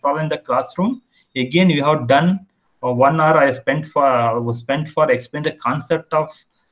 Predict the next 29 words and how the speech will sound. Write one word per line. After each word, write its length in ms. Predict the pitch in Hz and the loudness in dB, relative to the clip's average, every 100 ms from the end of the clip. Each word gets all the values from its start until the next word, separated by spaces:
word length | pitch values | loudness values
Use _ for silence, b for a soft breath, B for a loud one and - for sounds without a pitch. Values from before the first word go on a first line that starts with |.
| _ | _
thermal 320 | 127 139 156 | -4 2 0
loading 400 | 147 147 160 156 | 2 -2 -2 -4
and 180 | 147 120 | -6 -4
thermal 260 | 131 143 147 | -4 -2 -4
stresses. 380 | - 139 - | -4 -8 -6
We 60 | 147 | -2
have 180 | 135 123 | -2 -2
derived 300 | 131 147 147 | 0 0 0
some 160 | 143 | -4
equation 500 | 123 117 160 156 156 | -6 -2 -2 -2 -2
also. 440 | 156 151 180 202 - _ _ _ _ _ | -4 -2 -4 -4 -8 _ _ _ _ _
Then 220 | 131 131 | 2 4
one, 140 | 127 120 | 4 4
another 280 | 143 165 165 | 4 4 4
one 200 | 147 156 | 4 4
hour 180 | 165 | 2
is 240 | 143 131 - | 2 -2 -4
spent 380 | - 156 180 - _ _ | -2 0 0 -2 _ _
only 280 | 127 151 165 | -6 -2 -2
for 380 | 160 165 160 135 | 0 0 2 0
the, 200 | 131 123 - | -4 -4 -8
for 180 | 120 | -10
solving 320 | 120 131 147 160 | -6 -4 -2 0
the 120 | 156 | -2
problems 420 | - 135 151 - | 0 -2 -2 -4
on, 200 | 156 147 | -6 -4
uh, 140 | 127 120 | -6 -4
thermal 240 | 117 143 | -4 -2
stresses. 680 | 156 - 143 - 208 - - | -4 -6 -10 -4 -6 -6 -20